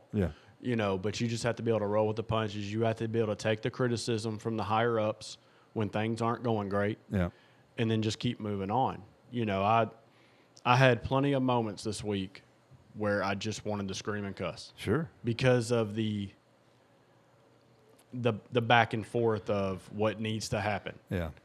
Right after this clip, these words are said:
Speaker 2: What needs to happen is we need to get it cleaned up and move on. But that can't always happen when the phone is constantly ringing.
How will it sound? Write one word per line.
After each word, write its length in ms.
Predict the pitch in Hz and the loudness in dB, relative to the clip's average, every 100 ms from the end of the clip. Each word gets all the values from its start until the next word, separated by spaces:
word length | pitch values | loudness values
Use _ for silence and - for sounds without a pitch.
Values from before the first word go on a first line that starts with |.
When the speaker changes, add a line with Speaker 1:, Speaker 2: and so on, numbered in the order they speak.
| _ _ - _ _ _ _ _ _ - | _ _ -20 _ _ _ _ _ _ -4
Speaker 2:
What 200 | 117 110 | -2 0
needs 300 | 151 180 143 | 2 2 2
to 100 | 135 | 2
happen 360 | 120 117 113 | 4 2 0
is 120 | 107 101 | -4 -4
we 100 | 110 | -4
need 120 | 107 | -4
to 60 | |
get 160 | 104 107 | -6 -6
it 80 | 113 | -6
cleaned 320 | 120 113 107 | -6 -4 -2
up 180 | 104 98 | -4 -4
and 100 | 98 | -6
move 200 | 90 85 | -6 -6
on. 220 | 82 - - - - _ - | -8 -10 -16 -20 -20 _ -12
But 500 | 104 131 131 107 - - _ | 6 8 8 6 -2 -18 _
that 220 | 127 123 - | 0 0 2
can't 240 | 123 120 | 0 2
always 280 | 113 110 101 | 0 0 2
happen 520 | 127 120 107 98 98 | 2 2 0 -6 -6
when 140 | 107 104 | -6 -6
the 80 | 98 | -2
phone 320 | 120 113 104 | 2 2 2
is 100 | 90 | -4
constantly 500 | 117 110 - - 98 | -4 -4 -4 -8 -6
ringing. 480 | 104 113 101 90 | -2 -2 -2 -6